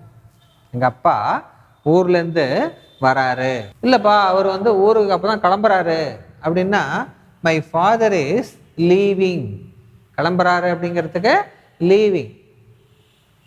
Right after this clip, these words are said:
ஊர்ல இருந்து திரும்பி வராரு அப்படிங்கிறதுக்கு arriving. This afternoon. This afternoon.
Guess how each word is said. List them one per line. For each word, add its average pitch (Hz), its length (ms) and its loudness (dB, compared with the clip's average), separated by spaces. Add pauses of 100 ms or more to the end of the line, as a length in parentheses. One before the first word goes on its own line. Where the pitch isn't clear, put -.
ஊர்ல 254 320 4
இருந்து 247 240 0
திரும்பி 247 320 0
வராரு 208 680 2 (100)
அப்படிங்கிறதுக்கு 196 680 0 (480)
arriving. 156 680 0 (3500)
This - 360 0
afternoon. 117 680 -4 (1080)
This 196 240 2
afternoon. 117 580 -6